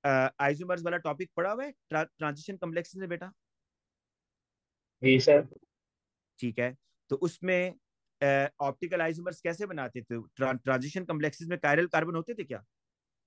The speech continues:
Speaker 1: तो असल में criteria chiral carbon नहीं है, criteria है नॉन सुपर इम्पोजिबल mirror image।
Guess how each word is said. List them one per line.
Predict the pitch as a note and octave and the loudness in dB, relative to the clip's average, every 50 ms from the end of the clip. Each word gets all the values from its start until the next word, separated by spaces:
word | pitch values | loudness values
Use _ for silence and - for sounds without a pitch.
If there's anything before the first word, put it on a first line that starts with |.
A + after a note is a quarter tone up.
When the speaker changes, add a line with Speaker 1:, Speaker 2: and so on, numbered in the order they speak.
| _ - | _ -14
Speaker 1:
तो | - | -10
असल | - F3 E3+ - B3+ B3+ B3 - | -6 -6 -2 0 0 0 0 0
में | A#3+ G#3+ F3 | -6 -6 -2
criteria | - D3+ C#3 C#3 C#3 - D3+ D#3+ F#3+ G#3 | 0 2 2 2 0 -2 -4 -4 -4 -4
chiral | - - D3 C3+ C#3 E3+ G#3+ G#3+ - | -4 -4 -4 -2 -2 0 -2 -2 -2
carbon | E3 D#3 D#3 E3+ F3 | -2 -2 -2 -4 -4
नहीं | G3 A#3 C4+ A#3 | -6 -8 -10 -10
है, | C#3+ G#2 - _ _ _ _ _ _ _ _ - | -10 -12 -14 _ _ _ _ _ _ _ _ -6
criteria | C#3+ C#3+ C#3+ C#3 C3+ - D3 D#3 E3 F3+ G3 G3+ | -4 -2 -2 -4 -4 -4 -4 -4 -4 -2 -2 -2
है | G3 A3 B3 G#3+ E3 D3 C#3+ C#3+ | -2 -2 -4 -6 -6 -8 -8 -6
नॉन | D3+ E3 F#3 G#3+ A#3+ B3 | -4 -2 -2 -2 -4 -4
सुपर | A#3 - G3+ - - A3 G#3+ | -4 -6 -6 -6 -4 -6 -6
इम्पोजिबल | G#3+ F#3 - F#3 F#3+ F3 F#3+ G3 A#3 A3+ | -6 -6 -4 -4 -4 -4 -4 -4 -4 -4
mirror | G3+ F#3+ G3+ A3 A3 | -2 -2 -2 -2 -2
image। | A3 A3 A#3 B3+ C4 G3+ C3 - - _ | -2 -2 -2 0 0 -2 -2 -6 -14 _